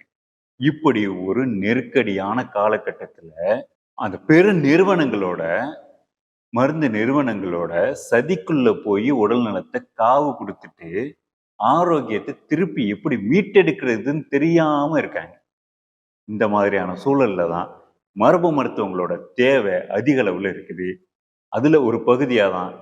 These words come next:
நாம அக்குபஞ்சரையும் முன்னெடுத்து மக்கள்கிட்ட கொண்டு போய் சேர்க்கணுங்கிறதுல தீவிரமா வேலை செய்யறோம். நம்ம உடல் ஆரோக்கியம் அடையணும் அப்படின்னாக்க அதுக்கு ரசாயன மருத்துவத்துல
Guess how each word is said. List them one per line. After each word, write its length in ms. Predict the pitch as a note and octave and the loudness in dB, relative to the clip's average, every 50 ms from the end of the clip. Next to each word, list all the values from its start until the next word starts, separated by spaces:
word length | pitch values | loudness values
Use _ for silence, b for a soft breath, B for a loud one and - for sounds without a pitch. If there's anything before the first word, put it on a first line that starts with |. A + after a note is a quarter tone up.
| - _ _ _ - | -20 _ _ _ -12
நாம 320 | A2 G#2 G#2 G2+ F#2+ F#2 F2 | -6 -2 -2 -2 -2 -2 -2
அக்குபஞ்சரையும் 680 | F2 F#2 - - D3 B2+ C3 A#2 A2 G#2 G2 G2+ G2+ F#2+ F#2 | -4 -4 -4 -4 -2 0 0 0 0 -2 -2 -2 -6 -6 -4
முன்னெடுத்து 540 | G2+ A2+ A2+ G#2+ F#2 E2+ E2+ - - F#2+ F2+ F#2 - | -2 -2 0 0 -2 -2 -6 -12 -8 -8 -8 -8 -6
மக்கள்கிட்ட 500 | - G2+ - - C3+ A2 - F2+ - - - | -8 -8 -4 -4 -6 -4 -6 -8 -10 -10 -6
கொண்டு 280 | - B2 D3+ D#3 E3 | -4 -2 2 2 2
போய் 260 | C#3 C#3 A#2+ G#2+ - | 2 2 -2 -2 -2
சேர்க்கணுங்கிறதுல 880 | - - C#3 D#3 - - D3 B2+ A2 G2+ F#2+ F#2 F2+ F2 E2+ E2+ E2+ E2+ F2+ F2+ - _ _ _ _ _ _ _ - | -4 -2 -2 -2 -2 -2 -6 -6 -6 -6 -8 -8 -8 -8 -8 -6 -2 -2 -2 -2 -4 _ _ _ _ _ _ _ -2
தீவிரமா 360 | A2 G#2+ G#2 G2+ G2 F#2+ G2 F2 | 0 2 2 2 2 2 -2 -2
வேலை 240 | E2 F2 F#2+ G2+ F#2 | 0 0 0 0 0
செய்யறோம். 380 | - - F2+ F2+ F2+ G2+ B2+ - - _ _ _ _ - | -2 -6 -6 -4 -4 -4 -4 -6 -10 _ _ _ _ -8
நம்ம 220 | G2+ F#2+ F#2 F#2 F2+ | -6 -4 -2 0 2
உடல் 260 | F#2 G2+ A2+ B2 A#2 G#2 | 2 2 2 2 2 2
ஆரோக்கியம் 520 | G2+ A2 A#2+ A#2 A2+ G2+ A2 A#2 C#3+ E3 - - - _ _ _ _ _ _ _ _ - | 2 2 0 0 -2 -4 -4 -4 -6 -6 -8 -14 -20 _ _ _ _ _ _ _ _ -4
அடையணும் 480 | G2+ A2 B2 C#3 C#3 C#3 C#3+ D3 D3+ - | -2 0 0 0 0 0 -2 -2 -4 -2
அப்படின்னாக்க 540 | - G#2+ F#2 F#2 F2+ F2+ F2+ F2 E2+ - - G2+ F#2+ F#2 - - - - - _ _ _ _ _ _ _ _ _ - | -4 -4 -4 -6 -8 -8 -8 -10 -10 -8 -4 -4 -4 -4 -4 -10 -14 -20 -20 _ _ _ _ _ _ _ _ _ -12
அதுக்கு 340 | G2 F#2 F2+ - - - F#2 F2+ | -10 -10 -10 -10 -6 -6 -4 0
ரசாயன 420 | F#2+ G#2+ A2+ - C#3 C#3 C#3+ C#3 | 0 -2 0 0 0 0 2 0
மருத்துவத்துல 520 | A#2+ G#2 G2 F#2 - F#2+ - - F#2+ F2 | 0 0 -2 -2 -4 -6 -6 -6 -8 -8